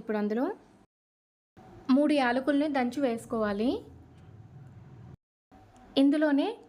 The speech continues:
అరకప్పు వరకు పచ్చి కొబ్బరి తురుమును వేసుకోవాలి. ఈ కొబ్బరి తురుము వేసుకోవడం వల్ల అప్పాలు చాలా రుచిగా ఉంటాయి. నీళ్ళు ఇలా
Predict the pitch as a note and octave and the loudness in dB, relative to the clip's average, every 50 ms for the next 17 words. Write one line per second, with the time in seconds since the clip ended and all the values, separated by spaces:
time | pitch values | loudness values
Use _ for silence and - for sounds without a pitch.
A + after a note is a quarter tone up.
0 | - A#3+ A#3+ B3+ B3+ C4 B3+ C4 C#4+ B3+ B3 A#3 A#3 A#3 - E4+ A4 B4 A4 - | -6 -4 -4 -2 -4 -6 -4 -2 -2 0 0 0 -2 -2 -4 -4 -4 -6 -8 -12
1 | - - - - - - - - - C4+ C4+ - - D4 D4 C4+ A#3+ G#3+ B3+ C#4 | -20 -20 -20 -20 -20 -20 -10 -4 -4 -4 -2 -2 -6 -4 -2 -2 -2 0 -2 -4
2 | C4+ C4+ B3 A#3 B3+ D4 D#4 B3+ A3 A3 G#3+ - - A#3 A3+ G#3+ G#3 A3 B3 D#4+ | -2 -2 0 0 0 0 0 0 -2 -4 -4 -4 -2 -2 -2 0 -2 -2 -2 -4
3 | G4 - - - _ _ - _ _ _ _ _ _ - - - - - - - | -6 -8 -12 -20 _ _ -20 _ _ _ _ _ _ -20 -20 -20 -20 -20 0 2
4 | - D4 D4+ D4+ C#4 A3+ G#3 C4 C#4+ C#4+ D4 D4 D4 D4+ C#4+ A#3+ A#3 A3+ A#3 - | 2 2 4 2 0 2 2 2 2 2 2 2 2 0 0 0 0 -2 -2 -2
5 | - B3+ B3 B3+ A#3+ A3+ A3 G#3+ A3 B3 C4+ B3 A3+ - - A#3+ A#3 A#3 C4 D#4 | -2 0 0 0 0 0 0 0 0 0 -2 -2 -4 -2 -2 0 0 2 0 -2
6 | D#4 - C#4 A#3 G#3+ A3 A#3+ B3 A3+ A3 G#3+ - G3+ A#3+ A#3+ A3+ G#3+ G#3+ - G#3+ | -2 -2 0 0 2 2 2 0 0 -2 -2 -2 -2 0 0 0 0 0 -2 -2
7 | G#3 G#3 G#3+ A#3+ D#4+ A4 A#4+ - - - - - _ - _ _ _ _ _ _ | -2 0 0 -2 -2 -2 -6 -10 -16 -20 -20 -20 _ -20 _ _ _ _ _ _
8 | - - _ _ _ _ _ _ _ _ _ _ _ - - - - - - - | -20 -20 _ _ _ _ _ _ _ _ _ _ _ -20 -20 -20 -20 -20 -20 -20
9 | - - - - C4+ C4+ C#4 D4 D4+ D#4 C#4+ C4+ D#4 | -20 -20 -2 2 4 4 4 4 4 4 4 4 4